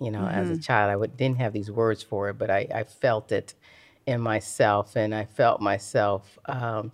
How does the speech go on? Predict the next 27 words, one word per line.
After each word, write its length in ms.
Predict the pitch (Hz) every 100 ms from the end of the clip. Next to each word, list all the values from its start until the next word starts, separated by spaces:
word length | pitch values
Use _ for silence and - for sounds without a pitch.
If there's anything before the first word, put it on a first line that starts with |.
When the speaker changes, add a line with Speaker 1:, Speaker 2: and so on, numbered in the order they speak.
| -
Speaker 1:
being 220 | 139 127
a 60 | 104
thinker, 540 | - 135 135 185 196 - - _ -
Speaker 2:
Mm-hmm. 320 | 175 165 208 240 -
Speaker 1:
um, 600 | 139 123 123 131 131 135 - _ _ _
philosophizing 1120 | - 123 123 135 - 147 151 147 147 151 147
Speaker 2:
Yeah. 60 | 151
Speaker 1:
about 320 | 147 147 147
it, 160 | 156 151 _ _ _ _ _ _ _ _ _ -
and 440 | 143 139 135 131 123
then 580 | 135 131 131 123 123 131
wanting 280 | 139 139 131
to 60 |
tell 300 | 123 175 214
everybody 480 | 131 113 113 113 113
about 320 | 113 120 110
it, 60 | 113
like, 220 | 117 113
was 180 | 123 117
quite 300 | - 135 123
natural 440 | 117 120 120 123
for 160 | - 113
me 180 | 107 107
to 200 | 104 104
wanna 260 | 123 127 113
discuss 540 | 113 - - 113 -
it. 160 | - -